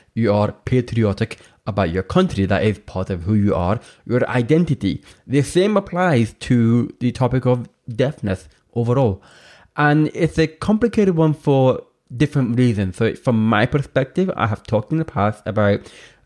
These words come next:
being not deaf enough, not hearing enough, and I tend to call myself deaf, hard of hearing, or deaf slash hard of hearing, and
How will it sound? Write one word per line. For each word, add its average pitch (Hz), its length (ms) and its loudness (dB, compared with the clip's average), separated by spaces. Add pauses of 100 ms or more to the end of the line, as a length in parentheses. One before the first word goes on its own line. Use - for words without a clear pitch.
(120)
being 107 400 4
not 104 280 -2
deaf 98 200 -2
enough, 101 280 -2
not 95 160 -4
hearing 156 300 4
enough, 151 220 4 (320)
and 127 140 2
I 120 60 2
tend 139 240 0
to 131 220 2
call - 200 -4
myself 113 460 -2 (240)
deaf, 117 400 -2 (320)
hard 107 220 -2
of 95 80 -2
hearing, 143 420 0 (120)
or 98 140 -6
deaf - 420 -4
slash 104 220 -2
hard 101 200 -4
of 95 80 -4
hearing, 147 400 2
and 123 440 0